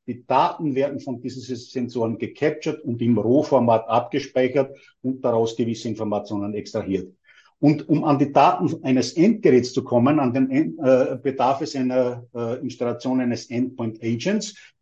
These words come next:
der natürlich mit, mit all den vorhandenen, äh, äh, Antivirus, äh, Agents koexistieren kann. Also hier sollte es zu keinen Unverträglichkeiten kommen. Ähm, dieser Agent ist ein klassischer E D R-Agent, der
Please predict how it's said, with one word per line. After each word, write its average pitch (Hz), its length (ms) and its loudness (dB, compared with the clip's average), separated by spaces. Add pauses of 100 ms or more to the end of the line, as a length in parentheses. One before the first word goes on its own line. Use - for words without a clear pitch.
der 135 140 4
natürlich 160 520 2
mit, 139 380 -2 (260)
mit 127 320 -6
all 143 240 0
den 139 220 -4
vorhandenen, 127 960 -4 (120)
äh, 127 60 -6
äh, 120 600 -2
Antivirus, 131 1080 -2 (680)
äh, - 60 -18
Agents 123 880 -4
koexistieren 127 720 -2
kann. 147 220 0
Also 117 160 0
hier 127 160 0
sollte 123 320 -4
es - 220 -8
zu 120 140 -8
keinen 123 440 -2
Unverträglichkeiten 139 960 -4
kommen. 185 400 -2 (480)
Ähm, 131 500 0 (560)
dieser 143 200 0
Agent 147 340 0
ist 131 80 -4
ein 131 100 0
klassischer 131 600 0 (320)
E 139 100 -8
D 135 140 2
R-Agent, 156 760 -2
der 135 460 0